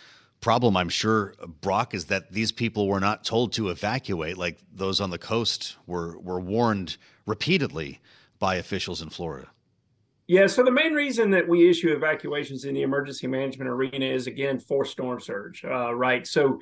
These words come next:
Speaker 1: Mm-hmm.
Speaker 2: um, while storms are classified by wind intensity,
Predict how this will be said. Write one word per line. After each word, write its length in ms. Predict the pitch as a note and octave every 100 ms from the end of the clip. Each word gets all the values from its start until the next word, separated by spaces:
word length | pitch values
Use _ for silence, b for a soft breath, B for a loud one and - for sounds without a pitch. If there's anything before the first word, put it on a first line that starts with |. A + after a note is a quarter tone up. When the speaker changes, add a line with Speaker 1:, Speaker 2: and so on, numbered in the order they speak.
| B
Speaker 1:
Mm-hmm. 380 | F2+ D#2+ F#2 A2+
Speaker 2:
um, 480 | C#3+ C3+ C3 B2+ A2+ -
while 280 | C#3 E3 F3+
storms 300 | - E3+ D3
are 60 |
classified 760 | - F#3 G3 - - D3 C#3 B2+
by 120 | B2+
wind 260 | C3 F3+
intensity, 800 | D#3+ - C3+ B2+ - C3 B2+ A#2+